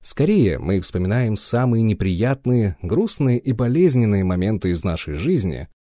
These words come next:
именно потому, что мы подавлены. И от этого, конечно,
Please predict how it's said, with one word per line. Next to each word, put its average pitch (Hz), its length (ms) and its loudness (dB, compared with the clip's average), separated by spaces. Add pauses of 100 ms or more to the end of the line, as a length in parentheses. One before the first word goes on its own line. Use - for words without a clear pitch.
(120)
именно 135 280 0
потому, 160 320 0
что - 220 -4
мы 127 140 0
подавлены. 98 800 -2 (340)
И 80 80 -4
от 76 180 -2
этого, 143 300 0
конечно, 101 640 -2